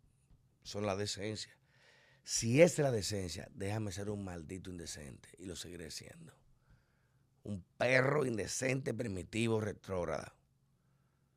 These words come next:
Porque esos no son los ejemplos de democracia. Hay muchas cosas que uno puede hacer arriesgadas, como uno como pareja, mierda. Te digo, un avión, un tren.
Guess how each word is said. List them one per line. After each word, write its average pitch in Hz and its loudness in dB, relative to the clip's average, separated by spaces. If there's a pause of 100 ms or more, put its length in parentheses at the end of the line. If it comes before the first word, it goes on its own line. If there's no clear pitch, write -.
(1080)
Porque 113 -2
esos 123 4
no 117 4
son 113 2
los 104 4
ejemplos 98 2
de 85 0
democracia. - -8
Hay 120 -2
muchas 147 2
cosas 123 0
que 123 0
uno 120 0
puede 120 4
hacer 113 0
arriesgadas, 113 2
como 113 -6
uno 110 0
como 110 0
pareja, 110 0
mierda. 143 -8 (320)
Te 101 -4
digo, 117 2
un 113 2
avión, 110 2
un 107 2
tren. 104 2